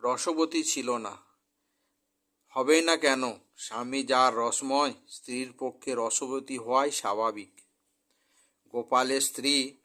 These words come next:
একদিন ছেলেকে নিয়ে গঙ্গায় স্নান করতে যাচ্ছিলেন। পথের মধ্যে অন্য দুজন মহিলা গোপালের ছেলেকে দেখিয়ে পরস্পরের মধ্যে বলাবলি করল,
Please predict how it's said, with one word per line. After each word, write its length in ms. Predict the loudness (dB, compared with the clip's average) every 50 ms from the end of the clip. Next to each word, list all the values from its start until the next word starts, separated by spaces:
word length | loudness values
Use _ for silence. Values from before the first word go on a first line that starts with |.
| _ _ _ _ _ _ _ -6
একদিন 500 | -6 -4 -4 -6 -6 -6 -6 -6 -6 -6
ছেলেকে 560 | -6 -6 -4 -4 -4 -4 -4 -4 -4 -4 -4
নিয়ে 440 | -4 -6 -4 -4 -4 -4 -4 -6 -10 _ _ _ _ _ _ _ _ _ _ _ _
গঙ্গায় 540 | -16 -10 -8 -8 -6 -6 -4 -2 -2 -2 0
স্নান 320 | -2 -2 -2 -2 -4 -6 -6
করতে 360 | -8 -8 -10 -8 -8 -6 -4
যাচ্ছিলেন। 540 | -4 -6 -6 -8 -12 -14 -12 -14 -16 -16 -20 _ _ _ _ _ _ _ _ _ _ _ _ _ _ _ _ _ _ _ _ _ _ _ _ _ _
পথের 360 | -12 -12 -8 -4 -4 -2 -2 -2
মধ্যে 560 | -4 -6 -8 -8 -6 -4 -2 0 0 0 -2 -6 _ _ _ _ _ _ _ _ -12
অন্য 380 | -10 -8 -6 -4 -2 -2 -2
দুজন 400 | -2 -4 -6 -8 -4 -2 -2 -2
মহিলা 680 | -2 -4 -6 -8 -8 -6 -4 0 2 2 2 2 0 -4 _ _ _ _ _ _ _ _ _ _
গোপালের 580 | -10 -10 -6 -4 -2 -2 -2 -2 -2 -4 -6 -6
ছেলেকে 540 | -8 -8 -8 -8 -8 -8 -8 -8 -8 -10 -8
দেখিয়ে 640 | -8 -10 -10 -10 -8 -4 -2 0 0 0 -2 -6 _ _ _ _ _ _ -8
পরস্পরের 680 | -6 -6 -4 -6 -8 -8 -4 -4 -2 -2 -2 -2 -4 -6
মধ্যে 520 | -8 -8 -10 -10 -12 -8 -4 -2 -2 -2
বলাবলি 680 | -2 -4 -4 -4 -2 0 0 -2 -2 -4 -6 -6 -8 -6
করল, 460 | -2 0 0 0 2 2 2 0 0